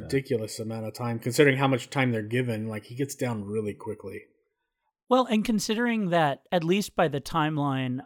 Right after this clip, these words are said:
Speaker 2: of our protagonists, they've been in there for twelve hours already.
Speaker 1: Yeah, that was an interesting kind of sidestepping of the time stuff.
Speaker 2: Yeah.
Speaker 1: Um, and then, of course, we don't know, we, we don't know, we probably won't know, and it's not necessarily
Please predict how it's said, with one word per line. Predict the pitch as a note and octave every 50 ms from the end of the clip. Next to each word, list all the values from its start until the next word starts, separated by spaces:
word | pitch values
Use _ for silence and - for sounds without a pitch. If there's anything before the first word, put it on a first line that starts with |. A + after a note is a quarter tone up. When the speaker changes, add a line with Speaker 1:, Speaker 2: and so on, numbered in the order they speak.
| - -
Speaker 2:
of | D3+ C#3+ C3+ C3 B2+ A#2 B2+ - -
our | D#3 C3 B2+
protagonists, | - D3 B2+ - G#3 B3 D4+ D4+ A#3+ F3+ C#3 C3 C3 D3 - - - - _ _ _ _ _ _ _ _ -
they've | D#3 G#3+ C4+ A#3 -
been | - F3+ D#3
in | C#3+ B2+ B2+ B2+
there | B2+ B2+ B2 C3
for | - D3 C3
twelve | - - - D4 D#4+ D#4+ A#3+ F3+
hours | D#3 C3 B2 A2+ A2 A#2 A#2 -
already. | D#3 B2+ A2+ A2+ A#2 A2 G#2 G#2+ - C3 _ _ _ _ _ _ _ _ _ _ _ _ _ _ _ -
Speaker 1:
Yeah, | E3 E3 E3 D3
that | C#3+ E3 F3+ G3
was | F#3 E3 D3 D3+
an | C#3+ C#3
interesting | C3+ C3 B2+ B2+ B2 B2 A#2+ - - - B2 A#2 A2+ A2 G#2+ A2 A2 _ _ _ _ _ _ _ _ -
kind | - C3 B2 A#2
of | A#2+ A2+ A2 A2+
sidestepping | - - - C3+ B2 A#2+ A#2 - - C3 A#2+ A#2 - A#2 A2 A2+
of | G#2+ G#2
the | A2+ A2
time | - - B2+ A#2 A2+ G#2+ A2 A2
stuff. | - - - G#2+ G2+ G2+ F#2 - - _ _ _ _ _ _ _ _ _ _ _ _ -
Speaker 2:
Yeah. | C#3+ B2+ A2 A2 - - _ -
Speaker 1:
Um, | A#2 A#2 A2+ A2+ G#2+ G#2+ - _ _ _ _ _ _ _ - - - -
and | D3+ D#3+ E3 D#3+
then, | D#3+ E3+ E3+ E3+
of | E3 -
course, | - E3+ D3+ -
we | D#3+ E3+
don't | F3+ F3+ D#3 E3+
know, | D#3+ D#3 D3+ C#3+
we, | C#3+ - D#3 D3+ D#3 D3+ - -
we | D#3 C#3+ C#3+
don't | C#3+ E3+ E3+ D#3+ D3
know, | C3 B2+ B2+
we | B2+ B2 A#2+
probably | - D3 C3 B2 B2 A#2 A2+ A2+ A2+
won't | A2 A2+ A#2+ A#2+ A#2 A#2+ -
know, | A#2+ A2+ A2 G#2+ G#2+ A2 A2
and | A2+ A#2 A2+
it's | A#2 A2+ - -
not | D3 C3+ A#2+ B2
necessarily | B2+ A#2 - - B2 A#2 A2+ A2+ G#2+ G#2+ G#2+ -